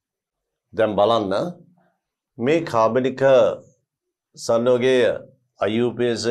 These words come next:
නාමකරණය කිරීමේදී ඔබ මුලින්ම ප්‍රධාන ක්‍රියාකාරී කාණ්ඩය හඳුනාගත යුතුයි. දැන් මෙතන ප්‍රධාන ක්‍රියාකාරී කාණ්ඩ කීපයක් තියෙනවා. සී ඕ සී එල්, එන් ඒච් ටූ, ඇල්ඩිහයිඩ් කාණ්ඩය, සී එච් ඕ කාණ්ඩය.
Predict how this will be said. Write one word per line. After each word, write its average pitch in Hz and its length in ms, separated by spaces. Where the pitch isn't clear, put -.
නාමකරණය 101 520
කිරීමේදී 95 520
ඔබ 117 80
මුලින්ම 135 440
ප්‍රධාන 127 340
ක්‍රියාකාරී 117 500
කාණ්ඩය 107 280
හඳුනාගත 95 460
යුතුයි. - 280
දැන් 95 120
මෙතන 101 340
ප්‍රධාන 117 400
ක්‍රියාකාරී 120 500
කාණ්ඩ 117 280
කීපයක් 110 340
තියෙනවා. - 300
සී 131 280
ඕ 131 100
සී 131 240
එල්, 170 120
එන් 107 160
ඒච් 127 180
ටූ, 170 260
ඇල්ඩිහයිඩ් 123 380
කාණ්ඩය, 85 360
සී 117 240
එච් - 180
ඕ - 80
කාණ්ඩය. - 280